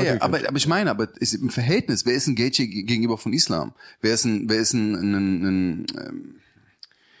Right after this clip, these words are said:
Speaker 2: Mann, Ferguson gegen den Islam? Weißt du, was ich meine? Rein technisch, auf dem technischen Niveau, auf dem, von dem Disziplinlevel, von der Kultur, die dahinter steckt. Weißt du, was ich meine?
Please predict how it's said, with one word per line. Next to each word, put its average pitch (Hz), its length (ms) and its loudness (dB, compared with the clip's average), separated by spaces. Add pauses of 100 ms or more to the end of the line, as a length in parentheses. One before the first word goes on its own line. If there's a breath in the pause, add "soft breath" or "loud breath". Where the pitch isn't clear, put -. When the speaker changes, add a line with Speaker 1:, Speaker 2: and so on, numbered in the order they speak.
(680 soft breath)
Speaker 2:
Mann, - 140 -16 (320)
Ferguson 120 680 0 (120)
gegen 113 200 2
den 113 120 2
Islam? 90 420 0
Weißt 98 140 2
du, 135 40 2
was 131 80 -2
ich - 20 -6
meine? 123 200 0
Rein 120 180 0
technisch, 143 360 0
auf 107 80 -4
dem 104 180 0
technischen 120 460 -2
Niveau, 87 320 0
auf 98 120 -4
dem, 104 140 -6 (220 loud breath)
von 113 200 -2
dem 107 120 0
Disziplinlevel, 113 920 2
von 104 240 0
der 104 140 2
Kultur, 147 520 2
die 131 120 -2
dahinter 101 360 0
steckt. - 320 -4
Weißt 87 220 -2
du, 127 60 -4
was 127 120 -4
ich - 60 -4
meine? 127 260 -2